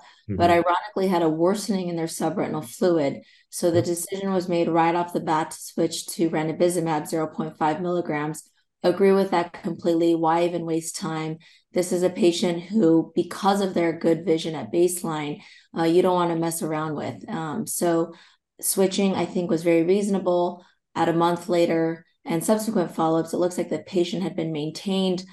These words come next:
Speaker 1: on ranibizumab every four weeks, um, but is still not adequately controlled. There is a good amount of subretinal fluid in this patient, despite the regular dosing intervals.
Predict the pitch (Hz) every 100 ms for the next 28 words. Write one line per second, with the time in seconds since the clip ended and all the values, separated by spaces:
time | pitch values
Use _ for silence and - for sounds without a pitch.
0 | - - - 165 165 165 165 160 165 160
1 | 175 156 156 - 147 - 170 165 165 165
2 | 165 _ _ _ - 196 202 185 165 156
3 | 151 - - - 180 170 165 165 170 170
4 | - - 196 220 226 202 196 180 180 175
5 | 175 175 175 165 - 190 175 170 170 180
6 | 180 - 175 170 - 175 180 170 165 165
7 | - 160 160 160 - _ _ - 254 214
8 | 170 165 160 - 180 170 165 160 180 156
9 | 156 156 - 180 - - - - 113 170
10 | 165 - 165 165 - - - - - -
11 | 196 170 185 156 - - - - - -
12 | 131 - 185 190